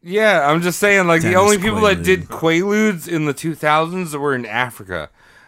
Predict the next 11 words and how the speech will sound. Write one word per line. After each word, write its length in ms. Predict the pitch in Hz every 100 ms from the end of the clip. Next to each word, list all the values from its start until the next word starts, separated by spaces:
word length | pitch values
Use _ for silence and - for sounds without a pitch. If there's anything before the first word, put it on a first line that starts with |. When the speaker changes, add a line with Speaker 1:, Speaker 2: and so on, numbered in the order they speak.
| _
Speaker 1:
and 140 | - 127
that's, 200 | 147 151
like, 120 | 151
a 60 | 147
legitimate 580 | 135 117 120 139 143 131
thing. 240 | 147 147
No, 240 | 226 233
I'm 260 | 208 208 220
not. 220 | 247 226 - _ 165
Like, 380 | 190 214 185 196
no, 380 | 247 202 123